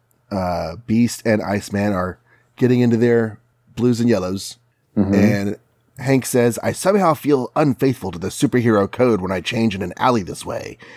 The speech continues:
Speaker 1: A phone booth seems to be the accepted place."
Speaker 2: I thought of you when I read that.
Speaker 1: So, for those who don't know, the trope of Superman changing in a phone booth is weirdly much more rooted in pop culture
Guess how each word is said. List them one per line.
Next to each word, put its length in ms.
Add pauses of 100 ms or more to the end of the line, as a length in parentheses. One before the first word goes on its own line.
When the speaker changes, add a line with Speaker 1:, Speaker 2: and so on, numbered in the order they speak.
(140)
Speaker 1:
A 140
phone 380
booth 300
seems 160
to 60
be 80
the 120
accepted 440
place." 500 (440)
Speaker 2:
I 100
thought 240
of 100
you 140
when 100
I 60
read 200
that. 220 (460)
Speaker 1:
So, 680
for 120
those 180
who 60
don't 160
know, 500 (400)
the 100
trope 440
of 200
Superman 520
changing 420
in 60
a 80
phone 300
booth 440 (240)
is 280 (180)
weirdly 1120
much 600
more 240
rooted 340
in 140
pop 400
culture 720